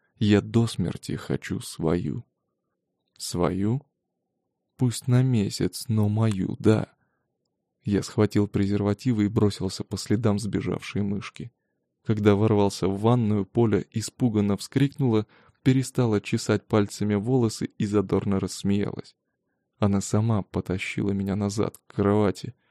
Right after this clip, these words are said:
Я уже думал, не дойду, прямо на ходу и порвусь. Скинув кимоно, Поля посмотрела на меня одновременно дерзко и чуточку испуганно, потому что...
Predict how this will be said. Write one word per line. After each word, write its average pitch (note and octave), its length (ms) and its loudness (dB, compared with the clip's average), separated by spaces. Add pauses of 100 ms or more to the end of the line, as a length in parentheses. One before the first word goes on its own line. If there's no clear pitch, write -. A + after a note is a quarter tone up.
(280)
Я A2 160 4
уже A2+ 200 2
думал, A2+ 380 2
не G#2+ 160 0
дойду, A2 400 2
прямо G#2+ 340 0
на A2 220 2
ходу A2+ 400 -2
и G#2 80 4
порвусь. A2 600 -2 (760)
Скинув - 500 -4
кимоно, G#2+ 480 0
Поля G2+ 320 2
посмотрела G#2 680 0
на G2+ 120 -2
меня G#2+ 260 -2
одновременно G2+ 640 0
дерзко A#2 520 -2
и F#2+ 100 -2
чуточку - 500 -4
испуганно, G#2 640 -6 (520)
потому B2+ 380 0
что... G#2+ 300 -4